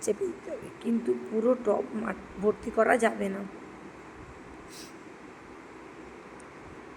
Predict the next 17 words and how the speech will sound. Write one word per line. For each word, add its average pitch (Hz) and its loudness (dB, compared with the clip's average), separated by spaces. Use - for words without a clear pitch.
এই 202 -4
যে 220 -6
একটা - 0
হয়ে 208 6
গেল। 214 6
এরপর 202 2
আমি 202 2
আরেকটা 196 4
করছি। 208 0
দেখো, 202 2
এইরকম 202 6
আমি 214 4
মিশ্রণগুলোকে 208 2
পরপর 196 4
ভালো 202 4
করে 208 4
মিশিয়ে 208 0